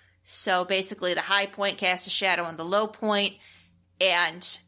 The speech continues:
if you do it just right, sometimes you can get a decent enough photograph that you can see some friction ridges there.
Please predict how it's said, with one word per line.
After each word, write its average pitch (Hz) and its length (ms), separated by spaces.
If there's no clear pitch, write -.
if 226 200
you 220 80
do 233 140
it 202 100
just 208 240
right, 190 240
sometimes 226 500
you 220 60
can 196 80
get 196 120
a 185 40
decent 196 360
enough 175 280
photograph 175 600
that 185 100
you 180 120
can 175 380
see 190 300
some 185 200
friction 170 360
ridges 147 320
there. 104 260